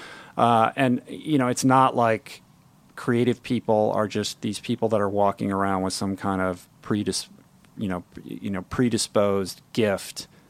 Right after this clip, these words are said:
that nobody else can access. Creativity is, is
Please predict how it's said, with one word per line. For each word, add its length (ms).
that 120
nobody 380
else 260
can 200
access. 520
Creativity 760
is, 540
is 420